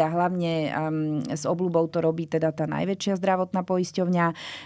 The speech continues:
že, a, vlastne oni majú pokrytú sieť, lebo oni majú zozmluvnených dosť ambulancií. Len keď si to rozmeníte na drobné, pacienti čakajú na ošetrenie v ambulanciách pol roka, rok.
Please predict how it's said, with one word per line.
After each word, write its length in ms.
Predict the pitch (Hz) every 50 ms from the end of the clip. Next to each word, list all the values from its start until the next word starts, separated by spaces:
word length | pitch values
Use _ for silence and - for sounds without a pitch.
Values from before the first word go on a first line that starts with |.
| - -
že, 600 | 165 160 160 165 170 165 170 170 165 165 165 -
a, 480 | - 147 160 160 156 156 156 156 156
vlastne 320 | 180 202 214 - 233 220 214
oni 80 | 214
majú 160 | 220 214 202
pokrytú 440 | 185 180 180 175 220 202 180 - 180
sieť, 520 | 156 - - 180 175 190 220 - - - 190
lebo 320 | 180 170 170 165 175 170
oni 160 | 180 190 190
majú 240 | 180 175 170 170 170
zozmluvnených 640 | 165 165 160 160 170 170 170 170 170 160 160 160 160
dosť 200 | 165 175 165 165 160
ambulancií. 640 | 151 151 160 160 156 147 135 139 147 - - 147 143
Len 160 | 147 151 160
keď 120 | 160 185 175
si 120 | - 208
to 120 | - 185 175
rozmeníte 480 | 175 185 202 208 202 196 190 - 190
na 160 | 175 160 160
drobné, 320 | 165 185 185 180 185 185 180
pacienti 480 | - 160 160 160 - 202 196 190 -
čakajú 480 | 170 - - 160 165 - 202 185 185 185
na 160 | 175 151 151
ošetrenie 480 | 160 160 - 190 - 185 185 185 175 160
v 100 | 147 151
ambulanciách 960 | 151 165 170 185 180 175 170 170 - - 175 170 165 165 165 160 - - - _
pol 160 | 185 185 190 180
roka, 300 | 180 180 180 - 185 170 156
rok. 320 | 160 160 151 151 - -